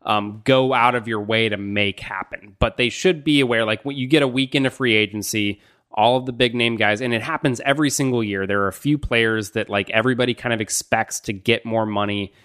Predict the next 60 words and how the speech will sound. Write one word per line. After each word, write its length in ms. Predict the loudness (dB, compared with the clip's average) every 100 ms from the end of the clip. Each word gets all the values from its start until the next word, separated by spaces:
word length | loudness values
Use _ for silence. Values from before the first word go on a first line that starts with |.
| _ _
and 180 | -4 0
then 160 | -2
for 140 | -2 0
whatever 280 | 2 2 0
reason, 280 | -4 -2
a 60 | -4
market's 420 | -2 -2 -2 -8
just 240 | -6 -6 -4
not 400 | -4 -4 -10 -8
there 220 | -6 -6
for 120 | -10
them, 160 | -12 -16
right? 280 | -4 -2 0
And 160 | -2 0
so 160 | 2 2
if 140 | 0
all 100 | 0
of 40 | 0
a 40 |
sudden 380 | 2 0 0 -6 _ _ _
you're 220 | -4 0
a 60 | 2
week 300 | 2 0 2
in 260 | 0 2 -2
and 140 | -4
you're 100 | -6
seeing 320 | -4 0 0
some 180 | 0 -2
of 60 | 0
these 180 | -2 0
guys 320 | 2 2 0
linger 300 | -4 -2 -2
around 440 | -2 -4 -4 -4
that 100 | -4
are 60 | -4
gonna 180 | -4 -4
wanna 320 | -2 -2 0
maybe 260 | -2 -2
take, 320 | -4 -4 -4 -2
like, 160 | -4
a 60 | -2
one-year 640 | -2 -2 -4 -2 -2 -2
prove-it 500 | -4 -4 -4 -2 -4
type 300 | -2 -4 -4
deal 260 | -4 -4 -4
for 140 | -8
pretty 260 | -10 -8 -6
cheap, 340 | -6 -8 -10 -16 _ _ _ _ -2
they 240 | 2 4
need 260 | 4 0 -2
to 80 |
be, 480 | -6 -2 0 0 -2 -2
I 100 | -2
think, 300 | -2 -6 -6
at 220 | -8 -2
that 320 | 0 0 -2
stage 480 | -4 2 2 2 0
of 80 | -6
free 240 | -6 0 2
agency, 720 | 2 0 -8 -6 -4 -4